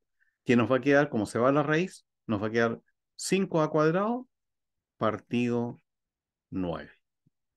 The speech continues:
¿Ya? Y ahí entonces llegamos a la alternativa correcta, pero también darse cuenta de que ustedes cuando llegaron a este paso, a este paso, ahí ya teníamos X cuadrado,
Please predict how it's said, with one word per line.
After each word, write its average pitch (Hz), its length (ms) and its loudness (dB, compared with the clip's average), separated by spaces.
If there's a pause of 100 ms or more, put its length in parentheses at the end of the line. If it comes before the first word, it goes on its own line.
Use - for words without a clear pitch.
(160)
¿Ya? 113 220 -12 (880)
Y 120 120 0
ahí 151 180 4
entonces 156 420 -2
llegamos 135 340 2
a 127 40 -2
la 123 60 2
alternativa 117 580 -2
correcta, 208 500 -2 (540)
pero 156 260 4
también 175 640 2
darse 147 360 -2
cuenta 156 500 -2 (420)
de 117 240 0
que 120 380 2 (180)
ustedes 160 460 2
cuando 117 300 0
llegaron 123 480 0
a 117 40 0
este 175 240 -2
paso, 170 500 -6 (540)
a - 80 -14
este - 220 -8
paso, 139 400 -8 (920)
ahí 123 220 2
ya 170 100 0
teníamos 156 640 2
X 143 380 -2
cuadrado, 131 680 -2